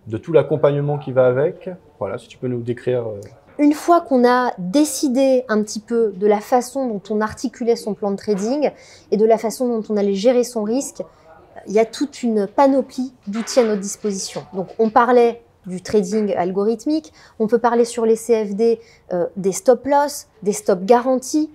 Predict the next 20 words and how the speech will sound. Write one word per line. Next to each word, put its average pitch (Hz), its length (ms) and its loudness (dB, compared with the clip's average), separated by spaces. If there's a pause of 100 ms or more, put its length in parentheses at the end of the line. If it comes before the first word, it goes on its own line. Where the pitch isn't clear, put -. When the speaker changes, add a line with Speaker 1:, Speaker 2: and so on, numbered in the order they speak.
(840)
Speaker 2:
euh, 202 220 4
également 233 440 4
les 208 140 0
stop 220 240 2
garanties 226 420 -2
qui 208 100 -12
sont 190 200 -10
super, 240 420 2
notamment 269 480 2
quand 240 220 -6
on 214 100 0
est 208 60 0
des, 190 340 -6
dans 196 200 -2
des 202 100 4
périodes 269 480 2
là, 214 180 0 (140)
Speaker 1:
Mm. 220 160 -6
Speaker 2:
d'extrême 277 420 2
incertitude, 247 720 2